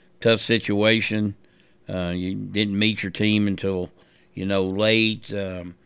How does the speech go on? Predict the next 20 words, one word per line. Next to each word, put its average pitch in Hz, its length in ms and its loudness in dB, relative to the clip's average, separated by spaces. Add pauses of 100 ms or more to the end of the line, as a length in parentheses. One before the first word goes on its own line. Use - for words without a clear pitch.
(240)
you 95 140 -4
get 101 240 0
thrown 107 340 2
in 107 300 2
into 98 420 -2
a, 90 100 -4 (280)
a 92 60 -6
beast 110 500 0
of 104 120 0
a 95 80 2
region. 113 640 0 (320)
And, 127 300 6
you 143 80 8
know, 120 280 6
you've 113 300 0
got 123 280 8 (640)
young 117 320 6
guys, 127 680 6 (680)
um, 95 520 -4 (500)
um, - 380 -18